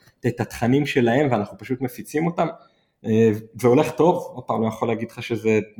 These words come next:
מופלא, אבל, אה, אה, אבל זה הולך ומשתפר. אני חושב שהאתגר הגדול הוא באמת מה קורה אחרי, אני חושב שהאתגר של החברה,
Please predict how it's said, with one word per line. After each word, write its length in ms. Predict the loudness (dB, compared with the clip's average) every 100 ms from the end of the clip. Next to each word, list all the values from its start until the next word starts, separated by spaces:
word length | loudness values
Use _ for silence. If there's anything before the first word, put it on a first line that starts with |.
| -2 0 0 0
מופלא, 500 | -4 -6 0 2 2
אבל, 360 | 0 0 2 2
אה, 440 | 0 0 0 -2 -4 _ _ _ -8 -2
אה, 160 | 0
אבל 160 | 2 2
זה 100 | 4
הולך 220 | 2 2
ומשתפר. 600 | 0 0 -2 0 2 0 -2 -16 -20 _
אני 140 | 0 0
חושב 200 | 2 0
שהאתגר 580 | 2 2 2 4 4 4
הגדול 400 | 2 4 4 4
הוא 100 | 4
באמת 340 | 4 4 4
מה 220 | 2 2
קורה 260 | 2 4 2
אחרי, 420 | 2 -2 2 2
אני 80 | 2 -4
חושב 120 | -8
שהאתגר 600 | -2 0 0 -4 -2 -2
של 180 | 0 -4
החברה, 500 | -4 -4 0 2